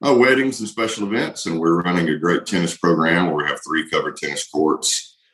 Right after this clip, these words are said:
five outdoor courts, and there's lots of activities going on for kids and adults, whether they're beginners or advanced players. Um, so a little bit of what's going on out here, and, uh, check our website for more.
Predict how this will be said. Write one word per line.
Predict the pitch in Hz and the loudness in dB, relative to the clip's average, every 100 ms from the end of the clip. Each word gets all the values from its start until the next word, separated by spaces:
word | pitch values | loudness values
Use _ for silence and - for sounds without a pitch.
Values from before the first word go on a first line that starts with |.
| _ - | _ -2
five | 71 76 78 | 2 4 2
outdoor | 78 73 73 - | 0 0 -2 0
courts, | 73 73 67 - | 0 0 -2 -2
and | 67 | 0
there's | 67 67 | 0 0
lots | 76 67 - | 0 0 0
of | 69 | -2
activities | 69 - 73 69 69 | -2 2 2 2 0
going | 69 69 69 | -2 -2 0
on | 71 71 | 0 -2
for | - 64 64 62 - - - _ _ _ _ _ _ _ - | -4 -4 -4 -4 -10 -20 -20 _ _ _ _ _ _ _ -10
kids | - 107 104 90 | 2 6 6 4
and | 87 | 2
adults, | 82 92 90 - | 2 4 4 2
whether | 85 78 | 2 2
they're | 78 73 | 2 -2
beginners | 76 87 85 85 80 76 - | 0 0 2 2 0 -4 -6
or | 71 69 69 | -4 -4 -4
advanced | - 73 78 78 - | -4 -2 -2 -2 -2
players. | 78 76 78 78 78 - 69 | 0 4 4 2 0 -6 -6
Um, | 67 - - _ - | -8 -8 -12 _ -8
so | - 69 67 - - - _ 78 | -2 0 -2 -6 -18 -20 _ 2
a | |
little | 92 113 107 | 4 6 6
bit | 117 110 | 6 6
of | 101 101 | 4 2
what's | 104 | 0
going | - 104 101 | 2 2 4
on | 104 104 | 2 0
out | 104 104 | 0 2
here, | 104 110 95 | 0 0 -4
and, | 78 78 | -6 -8
uh, | 76 - | -8 -6
check | 92 87 | -4 -4
our | 87 | -2
website | 90 95 - 101 | -2 -2 -2 -6
for | - 107 | -6 -16
more. | - | -16